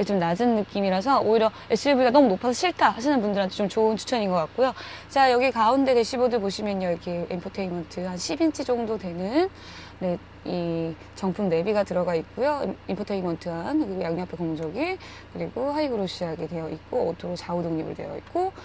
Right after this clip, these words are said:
이쪽에는 엉뜨가 들어가 있는데요. 이쪽에 컵홀더 들어가 있고, 차키 두 개 들어가 있습니다. 자, 그리고 여기 보시면은 스포츠 에코 프로 모드, 그리고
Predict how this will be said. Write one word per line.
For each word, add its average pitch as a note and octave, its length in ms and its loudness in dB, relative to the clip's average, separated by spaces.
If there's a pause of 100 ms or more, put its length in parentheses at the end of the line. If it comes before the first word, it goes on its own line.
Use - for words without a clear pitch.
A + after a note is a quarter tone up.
(300)
이쪽에는 G#3 800 0
엉뜨가 F#3+ 480 -2
들어가 E3 280 -2
있는데요. F#3 460 -4 (440)
이쪽에 A#3 340 -2
컵홀더 C#4+ 480 2
들어가 G#3+ 280 2
있고, G3+ 200 -4
차키 C4+ 320 -4
두 - 260 -4
개 G3 160 0
들어가 F3 320 -4
있습니다. D#3 440 -4 (1400)
자, F3+ 200 -6
그리고 E3+ 340 -2
여기 D#3+ 140 0
보시면은 E3 580 -2
스포츠 D#4 320 -2
에코 B3 220 2
프로 C4+ 260 0
모드, A#3 420 0
그리고 C#4 540 0